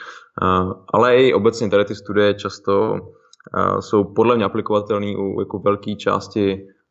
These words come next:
eh, cvičenců, lifterů, ale čím seš pokročilejší zase, nebo čím seš na vyšší úrovni, čím máš větší ambice, tím víc ty detaily jsou potřeba řešit,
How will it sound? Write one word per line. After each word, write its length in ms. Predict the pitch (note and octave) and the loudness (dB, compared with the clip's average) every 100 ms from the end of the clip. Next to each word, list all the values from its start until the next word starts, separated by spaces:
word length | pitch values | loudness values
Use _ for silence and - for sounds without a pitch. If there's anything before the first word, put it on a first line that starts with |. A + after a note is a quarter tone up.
| - | -4
eh, 120 | F#2+ F#2 | -4 -4
cvičenců, 560 | - - A2+ G#2+ G#2+ | -6 0 0 0 0
lifterů, 580 | G#2 G#2 G#2+ G#2+ A2 A2 - - - - | 0 2 2 4 2 -2 -10 -20 -20 -4
ale 520 | G2 G2+ G2+ G2 G2 G2 | 2 4 4 4 2 -2
čím 160 | - G#2 | -4 -4
seš 120 | G#2 | -4
pokročilejší 680 | G2+ F#2+ F#2+ - G2 G2 G2 | -4 -2 -2 2 0 0 0
zase, 640 | G2 F#2+ - G2 G2 G2 F#2+ G2 | 0 -2 0 2 4 2 0 -2
nebo 200 | F#2 F#2+ | -2 -2
čím 160 | G2+ | -2
seš 160 | G2 G2 | -6 -2
na 80 | G2 | 0
vyšší 240 | F#2+ - | 0 0
úrovni, 420 | G2+ G2 F#2+ F#2+ | 2 4 2 0
čím 180 | F#2 G2 | -2 -2
máš 180 | F#2+ F#2+ | 0 0
větší 260 | F#2 - | -2 0
ambice, 360 | F#2 F2+ F#2 G2 F#2+ F#2+ - _ _ | 0 0 0 2 2 -2 -8 _ _
tím 140 | - F#2+ | -2 0
víc 260 | F#2+ - - | 0 0 0
ty 100 | F#2+ | 2
detaily 340 | F#2+ F#2+ F#2+ | 2 2 0
jsou 140 | G2+ | 0
potřeba 360 | F2+ G2+ - G2+ | -4 -4 0 2
řešit, 320 | F#2 - F#2 | 0 -2 -6